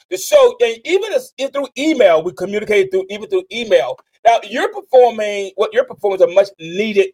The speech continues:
service for those individuals who are in these vulnerable situations, who are looking for a fair shake. I-, if you don't mind, please let everyone know exactly what it is that you do.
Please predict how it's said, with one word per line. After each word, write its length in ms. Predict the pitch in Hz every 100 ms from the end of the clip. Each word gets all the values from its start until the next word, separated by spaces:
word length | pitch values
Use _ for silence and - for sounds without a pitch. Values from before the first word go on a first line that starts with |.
| _
service 760 | - - - 208 185 147 139 - 123
for 120 | 165
those 340 | 160 160 151 -
individuals 580 | 160 143 165 160 160 - _ _
who 140 | 185 180
are 60 |
in 60 | 170
these 260 | 175 139
vulnerable 760 | 123 147 175 175 147 156 151 135
situations, 840 | - 185 185 151 165 160 151 151 - _ -
who 120 | 196
are 60 |
looking 560 | 170 196 277 214 165 120 _ _ _ _ _
for 260 | 175 160
a 60 | 139
fair 400 | - - 185 143
shake. 440 | - - 170 - - _
I-, 120 | 403
if 140 | 262 277
you 80 | 381
don't 220 | 392 254
mind, 500 | 269 240 202 196 180 _ _
please 220 | 359 403 392
let 160 | 311 -
everyone 300 | 247 214 214
know 100 | 185
exactly 560 | 170 165 208 202 190 175
what 440 | 156 170 196 226
it 100 | 214
is 540 | 180 190 180 143 143 139
that 240 | 175 170
you 180 | - 165
do. 320 | 143 151 139